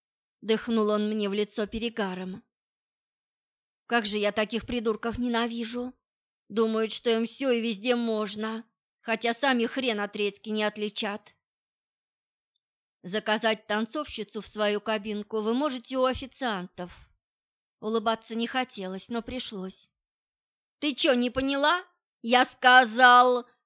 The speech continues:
вякнул было парень, но быстро заткнулся, прижатый к стене за шею мощной рукой.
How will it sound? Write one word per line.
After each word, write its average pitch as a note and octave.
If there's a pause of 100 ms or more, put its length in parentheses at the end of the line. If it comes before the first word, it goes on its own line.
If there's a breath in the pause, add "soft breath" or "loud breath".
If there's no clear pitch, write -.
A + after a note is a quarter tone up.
(520)
вякнул G#3+
было G#3+
парень, A#3+
но A#3
быстро A#3
заткнулся, G#3
прижатый G#3
к -
стене G#3
за G#3
шею A#3
мощной A3+
рукой. G3